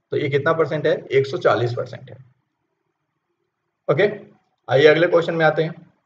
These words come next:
अब देखिए, अगला क्वेश्चन है, if thirty five percent of A equal to twenty five percent of B equal to forty five percent of C, then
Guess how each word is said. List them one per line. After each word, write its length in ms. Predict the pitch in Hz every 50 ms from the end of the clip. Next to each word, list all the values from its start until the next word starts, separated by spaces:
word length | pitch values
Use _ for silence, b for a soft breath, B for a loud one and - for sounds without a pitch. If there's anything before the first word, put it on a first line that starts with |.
| _ _ _ _ _ _ _ _ _ _ _ -
अब 80 | 143
देखिए, 200 | 160 175 180 180
अगला 160 | 147 143 170 170
क्वेश्चन 320 | 165 156 139 123 147 120
है, 100 | 110 - -
if 180 | 170 196 202
thirty 240 | - 220 202 208 214 208
five 280 | - 185 156 170 202 202
percent 340 | 220 196 175 196 196 190 202
of 180 | 190 190 190 208
A 100 | 139 139 139 151 - - - _ _ _ _ _
equal 380 | 156 156 156 156 - 170 165 170
to 100 | 180 180
twenty 300 | 175 175 143 139 139 160 160
five 260 | - 143 131 139 135
percent 320 | 160 143 - 165 160 160
of 140 | 160 156 139
B 100 | 143 143 160 - - -
equal 300 | 151 139 - 139 139 135
to 80 | 160 160
forty 260 | 147 139 - - 135
five 240 | - 143 123 127 123
percent 340 | 131 127 - 135 120 117 120
of 100 | - -
C, 140 | - - - - _ _ _ _ _ _ _ -
then 240 | 120 143 151 190